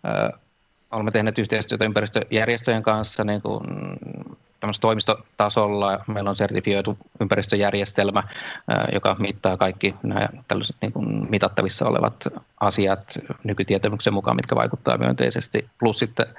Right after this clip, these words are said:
tässä meidän omassa, niin kuin, käytännön elämässä, niin, niin sitten vaikka tämä, mm, lihattomaan ruokavalioon siirtyminen on, on semmoinen konkreettinen teko. Ja, ja sitten meillä on täyssähköauto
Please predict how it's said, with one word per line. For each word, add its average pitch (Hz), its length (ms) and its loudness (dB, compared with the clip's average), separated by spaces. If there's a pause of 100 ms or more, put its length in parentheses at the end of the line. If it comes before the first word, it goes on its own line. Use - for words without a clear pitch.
(400)
tässä 120 180 -2
meidän 101 280 2
omassa, 104 320 0
niin 98 80 0
kuin, 104 140 -2
käytännön 101 460 2
elämässä, 101 560 0
niin, 98 280 -2
niin 104 80 -6
sitten 104 280 -4
vaikka - 180 -2
tämä, - 240 0 (100)
mm, - 560 -2
lihattomaan 104 560 2
ruokavalioon 110 680 0 (180)
siirtyminen 113 720 0
on, 127 140 2 (140)
on 135 120 -2
semmoinen - 220 -2
konkreettinen - 680 0 (540)
teko. 101 300 2
Ja, 104 220 0 (220)
ja 101 80 -2
sitten - 180 -6
meillä 113 200 2
on 104 120 -2
täyssähköauto - 1160 0